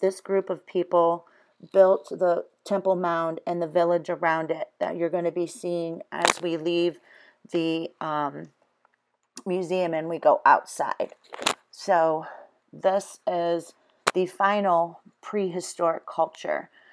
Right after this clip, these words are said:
which means the first, the last culture that didn't have things written down about them. We've only learned about them through the artifacts that have been found.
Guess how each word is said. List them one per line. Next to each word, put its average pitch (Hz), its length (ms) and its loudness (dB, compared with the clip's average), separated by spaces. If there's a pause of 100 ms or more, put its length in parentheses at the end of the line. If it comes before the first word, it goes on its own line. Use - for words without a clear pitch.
(200)
which 175 260 -8
means 175 360 -6
the - 100 -4
first, 185 480 -4 (140)
the 165 120 -2
last 180 380 -2
culture 170 460 -4
that 165 300 -2
didn't 175 320 -6
have 165 520 -2 (420)
things 170 300 -6
written 170 460 -4
down 156 500 0
about 156 460 -2
them. 151 280 -2
We've 160 160 -8
only 170 280 0
learned 180 380 -2
about 156 360 -4
them 156 260 -6
through 190 260 -4
the 175 180 -10
artifacts 160 680 0
that 170 160 0
have 156 500 -2
been 156 200 -8
found. - 580 -8